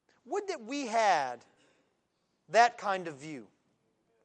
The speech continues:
God can deliver me from this cancer, but if he doesn't, he's still God.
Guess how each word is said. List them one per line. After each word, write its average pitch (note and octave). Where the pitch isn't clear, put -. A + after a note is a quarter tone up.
God D#4+
can D#4
deliver E4+
me F4+
from D#4+
this D#4+
cancer, B3+
but A#3
if A#3
he B3+
doesn't, C4+
he's E3+
still C4
God. D#3+